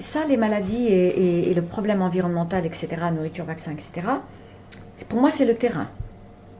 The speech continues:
Donc c'est le, un terrain qui va possiblement causer une baisse d'immunité.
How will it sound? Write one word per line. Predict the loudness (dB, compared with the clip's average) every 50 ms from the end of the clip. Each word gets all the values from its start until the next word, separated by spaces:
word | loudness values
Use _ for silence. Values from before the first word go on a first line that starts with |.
| -8
Donc | -6 -6 -2
c'est | 0 2 4
le, | 4 4 4 2
un | 0
terrain | -2 -2 0 2 2 0 0 -2 -8 -14 -16 -16 -18 -18 -18 -10
qui | 0 2 4
va | 6 6 6 6 4 2 -2 -8 -10 -10 -12 -16 -12 0
possiblement | 2 2 2 4 2 0 2 4 4 4 2
causer | 2 0 2 4 4
une | 4 4 4 2
baisse | 2 0 0
d'immunité. | 0 0 2 2 2 2 0 -2 -4 -6 -6